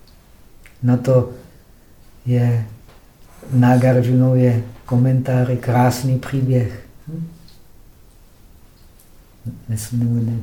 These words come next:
dneska povídám příliš moc příběhů, ale ten příběh je opravdu dobrý.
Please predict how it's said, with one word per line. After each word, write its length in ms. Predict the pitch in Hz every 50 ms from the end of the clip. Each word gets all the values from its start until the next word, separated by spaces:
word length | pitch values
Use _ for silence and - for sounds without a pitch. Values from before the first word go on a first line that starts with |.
| 98
dneska 420 | 110 113 110 110 - - 117 117 113 - - - - -
povídám 520 | - 120 117 120 123 117 117 120 117 120 117
příliš 420 | - 214 190 - 123 123 113 117
moc 260 | 123 123 131 131 -
příběhů, 720 | - - - 131 131 127 127 135 135 135 127 135 - - - - - - - - - - - - - - - -
ale 140 | 123 123 123
ten 200 | - 135 127 123
příběh 560 | - - - 127 123 123 131 131 127 120 127
je 80 | 127
opravdu 480 | 123 120 117 - 139 127 127 123 123 120
dobrý. 460 | 113 123 127 123 131 131 135 135 135